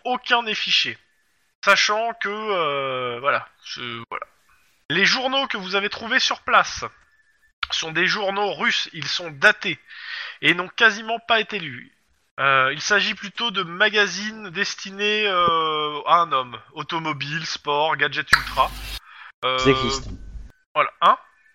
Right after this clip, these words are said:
Speaker 2: C'est sexiste.
Speaker 1: Ah oui, c'est sexiste, clairement. Euh, sur Norip,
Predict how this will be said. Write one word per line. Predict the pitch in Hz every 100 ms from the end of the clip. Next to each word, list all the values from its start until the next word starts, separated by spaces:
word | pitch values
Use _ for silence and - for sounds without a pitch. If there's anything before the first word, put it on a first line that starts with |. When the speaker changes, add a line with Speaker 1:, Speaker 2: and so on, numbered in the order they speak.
| _ _ _ -
Speaker 2:
C'est | 113
sexiste. | 135 - 208 - - - - - - - - - -
Speaker 1:
Ah | 139 143
oui, | 143 175 214
c'est | 180
sexiste, | 156 143 139 -
clairement. | 131 123 143 - - - -
Euh, | 147 156 165 165
sur | 160 - 196
Norip, | 240 247 254